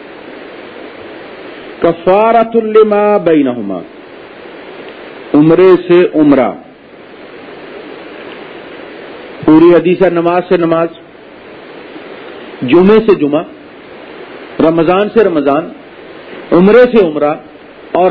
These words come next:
حج سے حج، کفارۃ لما بینہما، اس کے درمیان جو گناہ ہوئے وہ معاف ہو جاتے۔ لیکن جیسا کہ میں نے عرض کیا تھا کہ اللہ کے رسول صلی اللہ علیہ وسلم نے فرمایا کہ کچھ گناہ بہرحال ایسے ہیں جو ملتزم سے بھی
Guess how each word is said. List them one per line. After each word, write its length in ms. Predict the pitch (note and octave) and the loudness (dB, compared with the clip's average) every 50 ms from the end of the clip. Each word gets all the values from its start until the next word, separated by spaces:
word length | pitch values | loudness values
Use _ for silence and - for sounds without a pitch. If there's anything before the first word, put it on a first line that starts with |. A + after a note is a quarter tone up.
| E3+ C3+ G#2+ | 0 -2 -4
حج 260 | B2 D3+ F#3+ B3+ G#3 B3 B3 B3+ B3+ | -6 -2 -2 0 0 0 -2 0 2
سے 100 | A#3+ G#3+ F#3+ C#3+ | 0 0 0 0
حج، 220 | C#3 D#3+ E3 - - - - - - - - - | -4 -4 -4 -6 -10 -20 -20 -20 -20 -20 -8 -2
کفارۃ 580 | D#3 D3 D3 - - D#3+ F3 F#3+ F#3 E3+ - - D#3+ D3 | -2 -2 -2 -2 -4 -2 -2 0 -2 -4 -4 -6 -4 -4
لما 260 | C#3 C#3 C3+ C3 B2 A2 | -2 -2 0 -2 -2 0
بینہما، 420 | A2+ A2 G#2+ G2 F#2 E2+ - - - - - - - - - - - - - - | 0 -2 -2 -2 -6 -12 -14 -20 -20 -20 -20 -20 -20 -20 -20 -20 -20 -10 -4 -4
اس 120 | G#2 G#2 - - | -4 -4 -4 -2
کے 80 | - B2 | -4 -2
درمیان 400 | A2 A2+ A#2+ B2+ C#3 D#3 E3 D#3+ | 0 2 2 4 4 2 2 0
جو 120 | D3+ D3+ C#3 | 2 0 2
گناہ 260 | C3 C3+ C3+ D3 E3 D#3+ | 2 2 2 2 2 0
ہوئے 240 | D3 C#3+ C#3+ B2+ G#2+ - - - - - - | 0 -2 -2 -4 -6 -8 -16 -20 -20 -10 -8
وہ 80 | G#2+ G#2 | -6 -6
معاف 280 | G#2 F#2+ F#2 - - | -4 -6 -6 -6 -8
ہو 60 | - - | -8 -8
جاتے۔ 200 | - - - - - - - - - - - - - - - - - - - | -8 -10 -12 -18 -20 -20 -20 -20 -20 -20 -20 -20 -20 -20 -20 -20 -20 -8 -4
لیکن 220 | A2+ G#2 - A#2+ A#2+ | -4 -2 0 2 2
جیسا 200 | B2+ B2+ B2+ B2 | 2 2 0 -2
کہ 80 | A#2+ | -2
میں 120 | B2 B2+ B2+ | 0 0 2
نے 80 | C3+ C#3 | 2 2
عرض 120 | C3+ C3+ - | 0 -2 0
کیا 120 | D#3+ D3+ | 0 0
تھا 100 | C#3+ D#3 C#3+ | 0 0 -2
کہ 80 | C#3+ | -2
اللہ 160 | C3 B2+ C3 B2+ | 0 0 0 -2
کے 60 | B2 B2+ | 0 -2
رسول 240 | B2 - - C#3 B2+ - | -4 0 0 -2 -2 0
صلی 180 | - B2 A#2+ A#2+ | -4 -2 0 2
اللہ 160 | A#2+ A#2+ A#2 A2+ | 2 2 2 0
علیہ 140 | A2 - | 0 -2
وسلم 200 | A2 G#2 G#2 G2+ | -2 -2 -2 -2
نے 80 | G2 F#2 - | -4 -6 -6
فرمایا 280 | G2+ G#2+ A#2 B2 B2+ - - - - - - - - - - - - - - - | -4 -2 -2 -2 -2 -4 -8 -18 -20 -20 -20 -20 -20 -20 -20 -20 -20 -18 -2 -2
کہ 60 | C#3 - - - | -2 -2 -2 2
کچھ 260 | - G#3+ A3 - - - C#3 C#3 | 2 2 2 2 -2 -8 -2 0
گناہ 260 | D3 D3 D3 C#3+ C3+ | 0 2 2 0 0
بہرحال 440 | A#2 A#2+ A#2 B2+ B2+ A#2 A#2 G#2+ G2 G2 | -2 -2 0 0 -2 -2 -2 -2 -2 -2
ایسے 280 | F#2+ F#2+ - - G#2+ | -4 -6 -4 -4 -2
ہیں 200 | A#2+ B2+ C3 B2 A#2+ - - - - - - - - - - - - - - - - - - - - - - - - - - - - - - - - - - - - - - - - - | 0 2 2 2 0 -4 -10 -18 -18 -20 -20 -20 -20 -20 -20 -20 -20 -20 -20 -20 -20 -20 -20 -20 -20 -20 -18 -18 -18 -18 -18 -20 -18 -20 -20 -20 -20 -20 -20 -20 -20 -20 -20 -18 -4 0
جو 160 | C3 C#3+ C#3+ C#3 | 2 2 4 4
ملتزم 560 | C3 C3+ C3 B2+ - - C#3+ C3+ C#3 D3 D3 C#3 | 2 2 2 2 2 2 2 4 6 4 4 4
سے 140 | - D3 C#3 | 4 2 2
بھی 140 | C#3 C#3 | 4 4